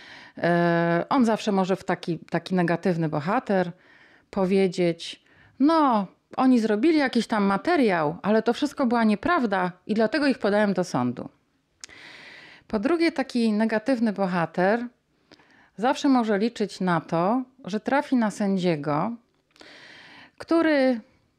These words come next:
nie lubi systemu wartości, który my przedstawiamy, nie lubi, mm, medium, które, e, dziennikarz reprezentuje, albo po prostu,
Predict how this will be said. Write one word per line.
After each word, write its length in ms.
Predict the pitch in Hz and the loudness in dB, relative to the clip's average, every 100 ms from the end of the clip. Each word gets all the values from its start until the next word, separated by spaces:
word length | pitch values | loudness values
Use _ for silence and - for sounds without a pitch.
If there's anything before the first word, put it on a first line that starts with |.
| _ _ | _ _
nie 220 | 190 208 226 | -2 0 2
lubi 320 | 294 294 269 | 2 2 0
systemu 500 | - 226 240 226 208 | 0 -2 0 0 0
wartości, 560 | 190 185 165 160 - | -2 -2 -4 -6 -10
który 260 | - - 160 | -12 -6 -4
my 120 | 156 | -4
przedstawiamy, 920 | 151 160 - 160 143 143 139 143 180 226 - _ _ _ - - - - | -4 -10 -10 -12 -8 -6 -4 -4 -4 -8 -12 _ _ _ -20 -20 -20 -6
nie 160 | 220 220 | 0 2
lubi, 520 | 247 302 208 180 156 156 _ - | 4 2 2 0 -2 -8 _ -10
mm, 520 | 170 165 - - - | -6 -4 -6 -8 -6
medium, 680 | 156 175 175 202 185 185 190 185 - | -2 0 0 0 0 0 -4 -10 -20
które, 280 | - 196 190 | -8 -2 0
e, 220 | 180 - - 180 165 160 - - | 0 -2 -2 -4 -4 -8 -10 -10
dziennikarz 540 | 165 190 185 190 185 | -4 0 0 -2 -2
reprezentuje, 880 | 185 185 175 180 175 180 175 170 180 _ _ - - - - - - _ | -2 -2 -4 -4 -4 -4 -4 -4 -6 _ _ -20 -20 -20 -20 -20 -20 _
albo 260 | 220 202 | -2 0
po 140 | 208 208 | -2 -2
prostu, 580 | 247 247 - 202 180 | 0 0 -2 -4 -4